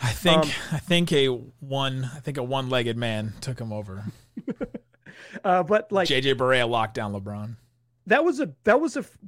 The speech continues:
Speaker 2: a pretty good, um, that was a pretty good
Speaker 1: This is,
Speaker 2: Celtics team, right?
Speaker 1: this is two thousand twelve, by the way, but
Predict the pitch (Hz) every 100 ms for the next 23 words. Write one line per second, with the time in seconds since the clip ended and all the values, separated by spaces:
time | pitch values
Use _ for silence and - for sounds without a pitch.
0 | - - 156 - 240 120 175 175 151 139
1 | - - 147 131 127 123 - 220 226 262
2 | 190 131 190 156 - 156 156 139 - 123
3 | 113 131 160 151 156 170 160 120 123 110
4 | 98 90 80 - - - -